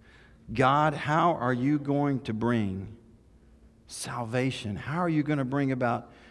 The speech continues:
your plan of loving and blessing and reaching the world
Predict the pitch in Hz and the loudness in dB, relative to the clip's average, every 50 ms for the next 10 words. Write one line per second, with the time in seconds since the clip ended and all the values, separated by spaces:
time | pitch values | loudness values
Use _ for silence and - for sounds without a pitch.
0 | - - - 131 143 160 170 165 170 - 156 151 151 143 135 127 120 113 113 - | -18 -10 0 4 6 6 6 4 4 0 2 2 4 4 4 4 2 0 0 0
1 | 117 117 110 104 - - - - - - 120 123 143 156 156 139 135 120 120 113 | 0 0 0 -2 -8 -16 -20 -20 -12 -6 4 6 8 8 8 6 4 2 2 0
2 | 98 110 110 104 101 120 131 139 147 139 - 139 123 113 104 87 117 113 110 110 | 0 -2 -4 -2 0 4 4 4 4 4 0 -2 -2 -2 0 0 0 0 0 2
3 | 117 135 156 156 - - 139 127 113 113 110 113 127 139 143 139 131 110 98 98 | 2 2 2 2 0 -2 0 0 0 0 0 0 2 2 2 2 0 -2 -6 -8
4 | - 101 | -10 -12